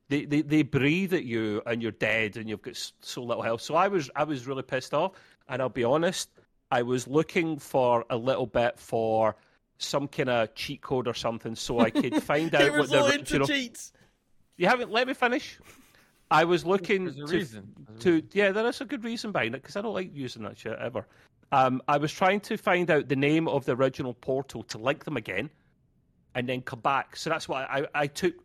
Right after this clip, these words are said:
Speaker 1: forever trying to find out what it was, and I, I was able to put in the, the, the commands 'cause I didn't know what they were. Really difficult to find.
Speaker 2: So for the portals,
Speaker 1: And
Speaker 2: is
Speaker 1: then
Speaker 2: it a name? You name it, and then it picks
Speaker 1: Yeah,
Speaker 2: up the
Speaker 1: so
Speaker 2: name at the other
Speaker 1: and,
Speaker 2: end.
Speaker 1: and, and, and then you name the other one exactly the same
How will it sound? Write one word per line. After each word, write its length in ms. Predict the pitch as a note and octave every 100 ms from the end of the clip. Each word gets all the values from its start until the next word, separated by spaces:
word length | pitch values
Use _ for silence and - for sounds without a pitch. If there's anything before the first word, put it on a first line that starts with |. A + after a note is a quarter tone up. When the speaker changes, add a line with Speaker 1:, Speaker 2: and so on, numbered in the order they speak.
| -
Speaker 1:
forever 520 | - D3+ D#3 F3 F3+ D#3
trying 280 | - D3 C#3+
to 100 | D3
find 280 | C3+ C3 A#2+
out 200 | A#2+ A#2
what 140 | A#2+
it 80 | A2
was, 280 | A2 G#2 B2
and 80 |
I, 120 | A2 A2+
I 40 |
was 160 | A#2 A2+
able 200 | B2+ C#3
to 200 | - A#2 _ _ _
put 200 | - C#3+ C3
in 220 | A#2+ A2+
the, 80 | G#2+
the, 180 | - A2+
the 140 | A2+
commands 440 | - B2 G#2+ G#2 -
'cause 120 | A2+
I 60 | A2
didn't 160 | C3+
know 60 | B2
what 120 | A#2
they 60 | A2
were. 240 | G#2 G#2
Really 260 | G#2+ A#2 C3
difficult 300 | A2 - A2+
to 40 | -
find. 140 | G#2+
Speaker 2:
So 180 | G3 F3+
for 120 | -
the 80 | G3+
portals, 380 | - G#3+ - B2
Speaker 1:
And 80 | C#3
Speaker 2:
is 40 |
Speaker 1:
then 20 | D3
Speaker 2:
it 80 |
a 40 | C#3+
name? 300 | D#3 F#3+ B2+
You 120 | D3
name 280 | D#3+ D#3+ A#2+
it, 280 | G#2+ C#3 _ -
and 100 | A#2+
then 120 | B2 C3
it 120 | -
picks 240 | E3 F3+
Speaker 1:
Yeah, 60 | D3+
Speaker 2:
up 60 | C#3+
the 60 |
Speaker 1:
so 100 | -
Speaker 2:
name 160 | D#3+ D3
at 60 |
the 80 | D3
other 160 | C#3 D#3
Speaker 1:
and, 240 | D3+ A2+
Speaker 2:
end. 100 | E3
Speaker 1:
and, 80 | F3+ -
and, 100 | D#3 - -
and 120 | D#3+
then 160 | E3 E3+
you 120 | E3+
name 320 | E3 E3+ F3+
the 100 | D#3+
other 200 | D#3 D3+
one 280 | C#3 C#3+ C#3
exactly 720 | C#3+ C3+ A#2+ D3+ D#3 - D#3+ C#3+
the 80 |
same 420 | C3 - A#2+ G2+